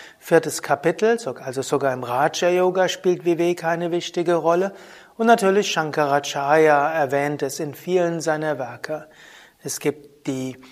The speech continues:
Sat-Asat-Viveka, die Unterscheidung zwischen dem Wirklichen und dem Unwirklichen. Die werde ich ein späteres Mal behandeln. Die Unterscheidung zwischen Atma und Anatma. Die Unterscheidung zwischen Selbst und Nicht-Selbst.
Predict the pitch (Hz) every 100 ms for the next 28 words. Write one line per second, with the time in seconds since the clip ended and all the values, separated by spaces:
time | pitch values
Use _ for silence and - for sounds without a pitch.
0 | - - - 175 156 156 - 175 156 -
1 | 190 196 196 196 190 202 196 196 190 175
2 | 156 135 131 - 135 165 170 160 156 -
3 | 156 135 135 135 127 127 139 160 160 165
4 | 175 175 156 135 170 170 170 175 175 175
5 | 185 175 208 220 - - - _ 147 135
6 | 135 123 117 - - 131 135 156 151 156
7 | - 151 156 160 135 160 170 175 190 208
8 | - - - - 214 185 180 - 170 180
9 | 185 180 180 160 160 175 175 180 - 165
10 | 147 135 151 - 151 170 156 160 - 170
11 | 190 220 - - _ _ - 151 131 131
12 | 123 135 139 147 147 143 143 143 139 -
13 | - 135 139 - 135 127 123 147 160 156
14 | - 151 135 156 - - 180 196 226 -
15 | -